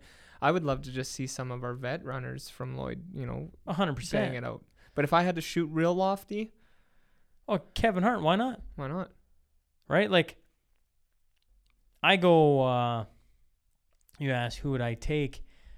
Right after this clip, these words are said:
Speaker 2: I, I'm always
Speaker 1: Who would you interview with if you could? And don't say, it can't be Joe Rogan.
Speaker 2: Uh, uh, if I could interview somebody, like, tomorrow?
Speaker 1: For the live stream next year. Nope.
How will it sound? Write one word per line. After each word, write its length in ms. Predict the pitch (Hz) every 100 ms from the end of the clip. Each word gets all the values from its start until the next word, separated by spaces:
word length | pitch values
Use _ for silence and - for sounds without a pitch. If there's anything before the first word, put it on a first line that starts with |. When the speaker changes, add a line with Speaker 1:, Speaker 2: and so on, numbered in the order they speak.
| -
Speaker 2:
I, 140 | 285 165 - -
I'm 160 | - 262
always 500 | 311 196 139 - - - _ _ _ _ _ _ _ _ _ - - - - - - - _ _ - - - _ _ _ _ _ _ _ -
Speaker 1:
Who 120 | 240
would 120 | 269
you 80 | 226
interview 380 | 190 196 170 135
with 280 | 131 135 - -
if 200 | - 156
you 100 | 151
could? 300 | 147 131 139 -
And 140 | 156 143
don't 200 | 156 165
say, 100 | 151
it 120 | -
can't 180 | - 156
be 80 | 139
Joe 180 | 135 127
Rogan. 320 | 139 135 139 - - - -
Speaker 2:
Uh, 60 | 170
uh, 40 | 151 185 175
if 220 | 160 -
I 100 | 170
could 180 | 170 165
interview 380 | 165 165 170 160
somebody, 320 | 160 160 160
like, 260 | 147 139
tomorrow? 440 | - 139 135 202 254
Speaker 1:
For 160 | - 151
the 120 | 143
live 280 | 139 147 160
stream 300 | - 170 156
next 300 | 147 147 -
year. 180 | 135 127
Nope. 340 | 131 127